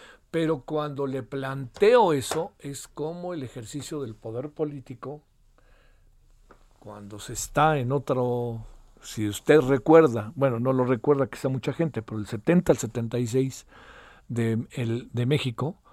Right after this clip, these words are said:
pues Echeverría era la esperanza, ¿no? Los tres primeros años se echó para adelante, se hicieron cosas, todo lo que usted se puede imaginar se hizo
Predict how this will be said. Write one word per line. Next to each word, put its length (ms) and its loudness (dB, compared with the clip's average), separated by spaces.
pues 220 -6
Echeverría 420 -4
era 120 -4
la 80 -2
esperanza, 720 -6
¿no? 240 -6
Los 260 -6
tres 200 -6
primeros 480 -6
años 340 -12
se 80 -12
echó 200 -10
para 220 -10
adelante, 600 -10
se 160 -12
hicieron 500 -10
cosas, 520 -8
todo 480 8
lo 240 2
que 80 -6
usted 240 -2
se 160 -4
puede 260 2
imaginar 480 -4
se 220 -6
hizo 340 -6